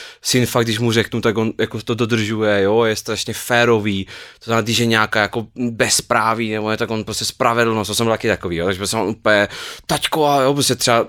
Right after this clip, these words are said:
on hraje fotbal a tam je prostě out, jo, trenér řekne, „Hrajte dál,“ a on, „To byl out prostě, jo, to byl out,“ jo, prostě a teďka, a přestane hrát, protože to byl out prostě, jo, a m-, jo, a teď, e, to, to nevysvětlíš mu to prostě, jo,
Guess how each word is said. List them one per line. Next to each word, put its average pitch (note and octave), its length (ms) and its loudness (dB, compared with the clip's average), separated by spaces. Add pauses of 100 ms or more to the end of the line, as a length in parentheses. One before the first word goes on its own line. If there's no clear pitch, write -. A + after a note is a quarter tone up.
on A#2 120 -2
hraje A2 160 4
fotbal G#2+ 440 2
a G2+ 60 0
tam A2 160 0
je G#2+ 60 2
prostě A#2+ 300 0
out, A2 440 2 (400)
jo, A#2 100 2
trenér A#2 340 4
řekne, A#2 260 2
„Hrajte A2+ 320 2
dál,“ A2+ 260 4
a A#2 40 6
on, A#2+ 140 2
„To E3+ 80 2
byl E3 140 4 (200)
out G#3+ 200 0
prostě, A2+ 380 2
jo, A#2+ 120 4
to C#3+ 60 2
byl D3 160 2
out,“ G3 400 0 (320)
jo, D3 180 4
prostě C3+ 280 0
a B2 40 2
teďka, B2 360 0
a B2+ 60 2
přestane D#3 360 2
hrát, F3 300 2
protože B2 260 -6
to C3+ 100 0
byl C3+ 120 4
out D#3+ 260 0
prostě, - 360 -8
jo, F#2+ 100 0
a A2+ 140 -2
m-, B2+ 300 -2
jo, D3+ 160 6
a C3+ 80 4 (100)
teď, A2+ 180 -6
e, C#3 140 4
to, C#3 180 0
to F#3+ 120 4
nevysvětlíš C#4 560 2
mu F#2+ 120 -4
to F#2 120 0
prostě, - 300 -8
jo, F#2 140 -4